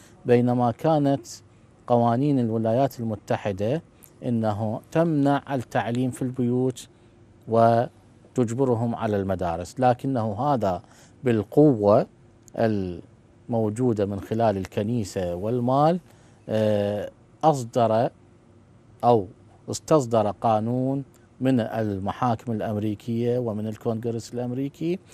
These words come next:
إنه يبيح التعلم والتعليم في البيوت. هذا،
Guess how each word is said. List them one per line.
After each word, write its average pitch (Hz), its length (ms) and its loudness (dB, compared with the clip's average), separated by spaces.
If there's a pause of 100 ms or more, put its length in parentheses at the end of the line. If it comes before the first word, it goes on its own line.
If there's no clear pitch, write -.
(220)
إنه 117 640 -2 (360)
يبيح 117 680 0
التعلم 107 920 -4
والتعليم 104 720 -6
في - 120 -12
البيوت. 120 580 -2 (640)
هذا، 196 500 4